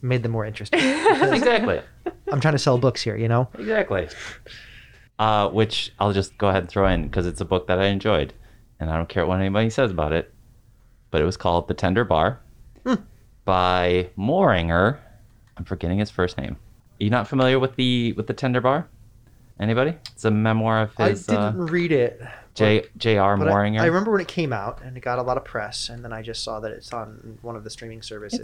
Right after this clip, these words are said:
Speaker 2: It's about his childhood
Speaker 1: Ben
Speaker 2: and the
Speaker 1: Affleck.
Speaker 2: family owns a bar and how he's kind of raised in the bar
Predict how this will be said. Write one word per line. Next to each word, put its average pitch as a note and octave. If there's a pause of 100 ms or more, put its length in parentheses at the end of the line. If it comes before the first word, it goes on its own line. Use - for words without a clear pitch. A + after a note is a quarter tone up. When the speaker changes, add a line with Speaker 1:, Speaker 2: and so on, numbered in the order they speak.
Speaker 2:
It's D4
about D#4+
his C#4
childhood A2 (100)
Speaker 1:
Ben G2+
Speaker 2:
and G2
the -
Speaker 1:
Affleck. G#2+
Speaker 2:
family A2+
owns F#2+
a F#2
bar D#2+ (100)
and E2+
how E2 (160)
he's F2+
kind -
of A#2
raised F2+ (100)
in F#2
the D#2+
bar D2+